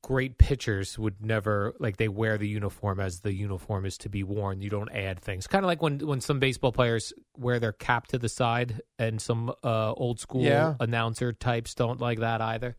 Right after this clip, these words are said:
Speaker 2: Well, that's get off my lawn crap.
Speaker 1: Yeah, well, that's sort of what I guess they think this was.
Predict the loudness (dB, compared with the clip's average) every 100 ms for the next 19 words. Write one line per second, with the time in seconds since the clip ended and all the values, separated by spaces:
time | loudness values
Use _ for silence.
0 | 0 4 6 4 4 4 4 2 2 4
1 | 2 0 -8 -6 -8 -8 -2 0 0 -2
2 | -2 0 0 0 -2 0 2 0 0 -2
3 | 0 -2 0 -2 0 -2 -2 -6 -8 -10
4 | -18